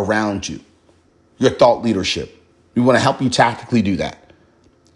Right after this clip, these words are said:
We want you to understand not only what employee experience means, 'cause at this point you probably already know that, but what is your responsibility as a C H R O when it comes to employee experience,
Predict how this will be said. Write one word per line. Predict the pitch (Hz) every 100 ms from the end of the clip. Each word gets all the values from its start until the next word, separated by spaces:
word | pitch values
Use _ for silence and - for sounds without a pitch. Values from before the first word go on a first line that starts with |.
| _ _
We | 143
want | 143 160
you | 156
to | 147
understand | - 151 147 - 139 131
not | 143 190
only | 202 196 180 - - _
what | 107 -
employee | 147 135 147 147
experience | - - 131 127 107
means, | 131 170
'cause | 156 131
at | 120 104
this | 180
point | - 143 120
you |
probably | 117 143 131 127
already | 113 107 104
know | 110 143
that, | 165 190 - - -
but |
what | 123 110 160
is | 160
your | 147
responsibility | 139 - 120 120 123 143 120
as | 117 127
a | 120
C | - 117
H | 107
R | 113
O | 135
when | 127
it | 104
comes | 127 135
to | 120
employee | 107 104 107
experience, | 104 - 110 101 101 -